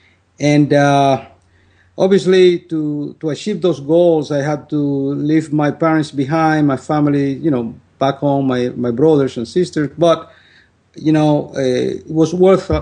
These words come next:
worthwhile because I I got to, to achieve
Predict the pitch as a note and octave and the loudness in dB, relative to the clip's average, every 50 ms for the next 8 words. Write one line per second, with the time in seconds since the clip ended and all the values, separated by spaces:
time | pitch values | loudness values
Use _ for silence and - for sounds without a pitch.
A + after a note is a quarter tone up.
0 | - - D#3 D3+ E3+ G3 G3+ F#3 - - D#3+ D#3 D3+ D3+ D3 C#3+ C#3+ C#3+ C#3+ - | -4 -8 -4 0 2 2 2 2 -2 -4 -4 -2 0 0 -2 -2 -4 -6 -6 -4
1 | D#3 D3+ C#3+ C#3 C#3 C#3+ - - _ _ _ _ - _ _ - D3 D3+ D#3 D#3 | -4 -2 0 0 -2 -4 -8 -18 _ _ _ _ -20 _ _ -6 -2 0 2 2
2 | D3 C#3+ - - - - - _ _ _ _ _ _ _ _ _ _ _ _ _ | 0 0 -4 -8 -18 -20 -20 _ _ _ _ _ _ _ _ _ _ _ _ _
3 | _ - E3 E3+ D#3+ D#3+ F#3 F#3 F3 - - - F3+ F3 E3 E3 D#3+ D#3 D#3 D3+ | _ -4 -2 -2 0 0 0 0 0 -2 -4 -2 0 0 2 2 2 2 0 0
4 | D3+ D3 C#3+ C#3 C#3 - - D#3+ C#3 - - E3+ E3+ E3 E3 D#3 - - - | 0 0 -2 -2 -4 -4 -4 -6 -4 -4 0 2 2 2 2 0 -2 -10 -20